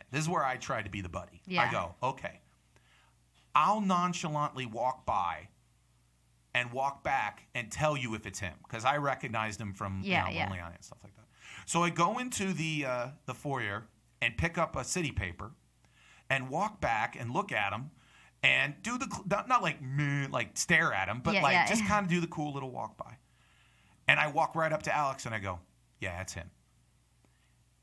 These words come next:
Speaker 1: And he's just freaking out. And he, like, literally just does, like, he's like, "Hey, does anybody have any gum? I can't, like, have my breath stink. I can't do whatever," all this
Speaker 2: Oh.
Speaker 1: kinda stuff.
Speaker 2: <laughs>
Speaker 1: And so we stand off from afar, and Alex gets the, you know, the nerve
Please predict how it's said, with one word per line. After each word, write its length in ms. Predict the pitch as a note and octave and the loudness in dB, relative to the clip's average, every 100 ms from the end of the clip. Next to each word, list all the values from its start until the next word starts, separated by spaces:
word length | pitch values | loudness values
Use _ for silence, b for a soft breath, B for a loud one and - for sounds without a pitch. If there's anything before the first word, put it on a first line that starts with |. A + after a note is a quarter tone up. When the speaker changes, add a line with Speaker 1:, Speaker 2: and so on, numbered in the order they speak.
| _ | _
Speaker 1:
And 160 | B2+ B2 | -2 0
he's 160 | B2+ B2+ | 0 -2
just 200 | B2+ - | -4 -4
freaking 320 | C3 A#2+ A#2 | -4 -2 2
out. 300 | F#3 F3 A2+ | 4 4 0
And 100 | A#2+ | 0
he, 140 | E3 | 0
like, 260 | D#3 D3 C#3+ | 0 -2 0
literally 360 | E3+ G3 E3+ | 2 2 0
just 180 | D3 C#3 | 0 -2
does, 180 | D3+ B2 | -2 -2
like, 140 | B2+ | -2
he's 140 | B2 A2+ | -4 -6
like, 100 | F#2+ | -2
"Hey, 120 | A2+ | -2
does 120 | F#2+ | -2
anybody 220 | C#3+ F3+ | -2 -2
have 80 | D3+ | -4
any 60 | A#2 | -8
gum? 340 | F#2+ G2+ D#2 D2 | -4 -4 -2 -2
I 60 | |
can't, 320 | G#2 F3+ F#3+ F#3 | -2 2 0 2
like, 140 | B2+ | 0
have 160 | C3 A#2 | 0 0
my 100 | G#2+ | -4
breath 300 | - G2+ - | 0 -2 -2
stink. 320 | - D2+ - | -8 -6 -2
I 80 | A#2 | 0
can't 260 | E3+ F3 | 0 0
do 120 | E3+ | 0
whatever," 260 | D3+ C3 C#4 | 2 4 6
all 100 | C#3 | 6
this 160 | D#3+ D#4+ | 4 2
Speaker 2:
Oh. 40 | |
Speaker 1:
kinda 200 | C#4 A#3+ | 2 4
stuff. 260 | - - - | 2 2 0
Speaker 2:
<laughs> 40 | B B B B B B - | B B B B B B 2
Speaker 1:
And 140 | E3 | 2
so 460 | - F#3 F3+ F3 - C3 | 2 2 2 0 -4 0
we 160 | E3 | 2
stand 480 | - - G#3 C#4 B3+ | 2 0 0 0 0
off 180 | G3 F#3+ | 0 0
from 140 | F3 | -2
afar, 500 | E3 - F2+ B1 B2+ C#3+ | -2 -2 -4 -4 -6 -4
and 100 | C#3 | 0
Alex 480 | C3 D3+ E3 - - | 2 4 0 -4 -4
gets 280 | C#3+ D3+ | -2 -2
the, 200 | - C#3+ - | -2 -4 -4
you 120 | E3+ E3 | -2 0
know, 40 | |
the 120 | D#3+ | 2
nerve 420 | F#3 F#2+ G#2 B2+ | 2 2 -2 -6